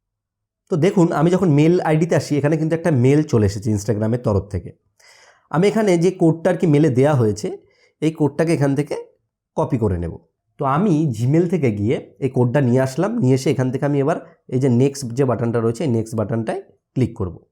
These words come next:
তো ক্লিক করার পরে এখানে কিছু আর কি ওদের যে কন্ডিশনগুলো রয়েছে, সেগুলো এখানে এসেছে। এটাকে আমাকে I agree-তে আর কি ক্লিক করে দিতে হবে। আপনারা চাইলে এগুলো পড়তে পারেন,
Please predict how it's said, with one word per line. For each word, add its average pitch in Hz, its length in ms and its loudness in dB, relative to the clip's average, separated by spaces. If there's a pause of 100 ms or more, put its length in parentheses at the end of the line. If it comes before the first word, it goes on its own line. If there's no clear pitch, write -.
(540)
তো 175 60 -6
ক্লিক 208 320 -2
করার 240 180 0
পরে 139 200 0
এখানে 160 300 0
কিছু 175 300 -2
আর 160 80 2
কি 170 120 -2
ওদের 147 200 0
যে 165 100 -4
কন্ডিশনগুলো 143 680 0
রয়েছে, 117 240 -4
সেগুলো 127 280 -2
এখানে 131 220 0
এসেছে। 135 300 -4
এটাকে 127 320 -2
আমাকে 127 340 -4 (300)
I 131 100 2
agree-তে 123 640 0
আর 113 100 -4
কি 143 100 -10
ক্লিক 131 260 -2
করে 98 160 -4
দিতে 90 180 -6
হবে। 98 120 -6
আপনারা 139 180 -2
চাইলে 147 220 0
এগুলো 143 160 0
পড়তে 139 320 -2
পারেন, 143 260 -4